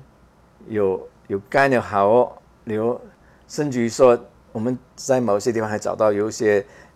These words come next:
一片一片的哈，液体的，的甲烷的，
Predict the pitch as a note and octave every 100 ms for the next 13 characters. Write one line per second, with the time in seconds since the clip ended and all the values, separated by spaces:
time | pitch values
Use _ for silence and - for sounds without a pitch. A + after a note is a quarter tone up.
0 | - C3+ D3 B2 B2 A#2+ G2+ F#2 G#2+ F#2
1 | E2+ - B2+ A#2+ - G#2 A2+ F#2+ - -
2 | G#2+ - - F#2+ C#4 - F#2+